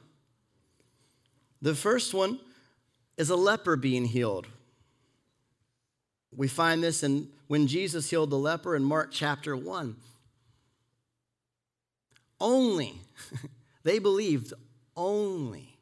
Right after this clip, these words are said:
the Son of God, the Messiah, can heal a leper. Why do you think Je-, Jesus said, "Go back to the priests"? <laughs> "Go show yourselves to them"?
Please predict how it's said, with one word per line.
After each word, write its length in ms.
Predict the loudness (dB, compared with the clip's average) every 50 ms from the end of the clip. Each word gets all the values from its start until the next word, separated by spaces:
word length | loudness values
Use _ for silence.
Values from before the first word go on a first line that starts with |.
| _ _ _ _ _ _ _ _ _ _ _ _ _ _ _ _ _ _ _ _ _ _ _ _ -8
the 40 | -8
Son 280 | -6 -4 -4 -2 -2 -4
of 100 | -4 -6
God, 300 | -6 -6 -6 -8 -10 -14 -20 _ _ _ _ _ _
the 60 | -10
Messiah, 500 | -8 -8 -8 -6 -6 -6 -6 -6 -8 -10 -14 -18 -20 _ _ _ _ _ _
can 200 | -14 -10 -10 -8
heal 180 | -8 -8 -8 -8
a 80 | -10
leper. 460 | -10 -12 -14 -16 -18 -20 -20 -20 -20 -20 _ _ _ _ _ _ _ _ _ _ _ _ _ _ _ _ _ _ _ _ _ _ _ _ _ _ _ _ _ _ _ _ _ _ _ _ _ _ _ _ _ _ _ _ _ _ _ _ -20 -20 -10
Why 160 | -6 -4 -2
do 80 | -2 -2
you 80 | -2
think 220 | -4 -6 -8 -10 -12
Je-, 260 | -12 -12 -12 -12 -14 -20 -20 -20 -20 -20 -20 _ _ _ _ _ _ _ _ _ _ _ _ _ _ _
Jesus 360 | -8 -6 -4 -4 -4 -6 -8 -8
said, 320 | -8 -8 -8 -8 -12 -16 -20 _ _ _ -14 -10
"Go 160 | -6 -6 -4 -2
back 260 | -2 -4 -4 -6 -10
to 100 | -16 -16
the 120 | -16 -16
priests"? 520 | -14 -12 -10 -10 -12 -12 -14 -16 -16 -16 -16 -18 -20 -20 -20 -20 _ _ _ _ _ _ _ _ _ _ _ _ _ _
<laughs> 880 | _ _ _ _ _ _ _ _ _ _ _ _ _ _ _ _ _ _
"Go 140 | -6 -6 -4
show 280 | -4 -6 -6 -4 -4 -4
yourselves 560 | -4 -4 -4 -6 -6 -8 -10 -10 -12 -14 -14
to 140 | -12 -12 -14
them"? 300 | -14 -14 -18 -20 -20